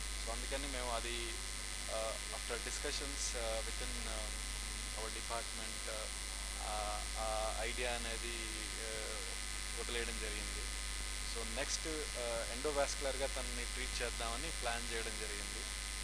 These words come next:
So, ఎండోవాస్కులర్‌గా ట్రీట్ చేయడం అంటే ఆ రక్తనాళం లోపల నుంచి వెళ్ళి అక్కడ ఒక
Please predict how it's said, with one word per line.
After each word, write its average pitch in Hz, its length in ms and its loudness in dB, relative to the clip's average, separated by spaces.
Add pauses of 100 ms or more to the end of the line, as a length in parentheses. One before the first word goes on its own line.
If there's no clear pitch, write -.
(140)
So, 117 80 0
ఎండోవాస్కులర్‌గా 151 1000 2
ట్రీట్ 147 420 0
చేయడం 127 240 0
అంటే 120 360 -2
ఆ 117 240 0
రక్తనాళం 131 540 0
లోపల - 240 0
నుంచి - 300 0
వెళ్ళి - 220 -2
అక్కడ - 180 -2
ఒక - 60 -2